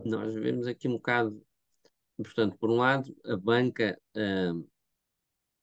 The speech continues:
externalizar cada vez mais este serviço para os intermediários, e uma das tendências que já faz todo o sentido que vai acontecer é que não seja só focado no crédito,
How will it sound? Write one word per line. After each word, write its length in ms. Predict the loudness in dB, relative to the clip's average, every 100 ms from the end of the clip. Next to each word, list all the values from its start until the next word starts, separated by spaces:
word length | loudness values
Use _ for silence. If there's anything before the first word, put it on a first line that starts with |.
| _
externalizar 800 | -16 -8 -2 4 6 6 6 2
cada 220 | 2 0
vez 220 | 2 2 2
mais 560 | 2 2 0 -2 -8 -6
este 260 | -6 -6
serviço 480 | -6 -4 -2 -4 -4
para 100 | -6 -4
os 80 |
intermediários, 720 | -4 -4 -4 -2 -2 -2 -6 -10 _ _ _ _ _ _ _ -10
e 140 | -2 0
uma 160 | 4
das 180 | 4 4
tendências 600 | 4 4 4 2 -4 -4
que 200 | -8 -8 -2
já 300 | 2 2 0 -4 -12 _ _ -20 _ _
faz 180 | -2 -2
todo 200 | 0 -2
o 40 | -2
sentido 440 | -2 0 0 -2
que 60 | 0
vai 160 | 0
acontecer 720 | 0 -2 -4 -2 0 0 -2 -8 _ _ _ _ _ -8
é 240 | 2 4 4
que 520 | 2 4 6 4 0
não 300 | -4 2 2 2
seja 400 | 2 2 2 -2
só 280 | 0 0 0
focado 420 | -2 0 0 2
no 120 | -2
crédito, 600 | 0 2 2 2 -2